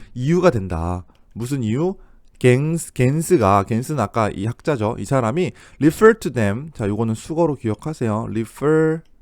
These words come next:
to A as B예요. A를 B라 부르다. 쉽게 말해서 콜이에요, 콜. 예, 콜이나 아니면 consider. 뭐 이런 느낌이에요. 음.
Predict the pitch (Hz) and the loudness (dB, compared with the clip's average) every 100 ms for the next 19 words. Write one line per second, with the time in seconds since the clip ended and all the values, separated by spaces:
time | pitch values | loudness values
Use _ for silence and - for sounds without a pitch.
0 | _ _ - - - - 175 180 190 220 | _ _ -20 -20 -20 -10 -4 -2 -2 -4
1 | _ _ _ - 98 95 101 156 240 - | _ _ _ -10 -4 -2 -2 -4 -8 -16
2 | _ - - _ _ _ 104 107 - - | _ -20 -20 _ _ _ -2 -2 -6 -8
3 | 101 87 85 131 - _ _ _ _ _ | -4 -4 -4 -12 -20 _ _ _ _ _
4 | _ _ 120 135 147 170 170 - - 123 | _ _ 4 4 4 4 2 -2 -6 -2
5 | 135 151 151 - 104 95 90 - - _ | 2 2 0 -6 -6 -4 -4 -6 -20 _
6 | - _ _ _ _ - _ - - - | -20 _ _ _ _ -20 _ -20 -20 -20
7 | - - 104 - 180 107 98 123 156 - | -18 -8 -8 -4 -2 0 0 0 -4 -6
8 | - - _ - - 131 - 156 117 - | -20 -20 _ -10 -4 -4 -6 -10 -10 -14
9 | _ _ _ - 92 _ - 156 131 147 | _ _ _ -18 -18 _ -10 -8 -6 -8
10 | - - - 104 98 95 - 131 - 107 | -10 -20 -14 -10 -8 -8 -10 -10 -10 -12
11 | 104 110 _ _ _ 98 - 120 131 95 | -12 -14 _ _ _ -14 -8 -6 -6 -6
12 | - 120 101 - _ _ _ - - | -10 -12 -14 -16 _ _ _ -20 -20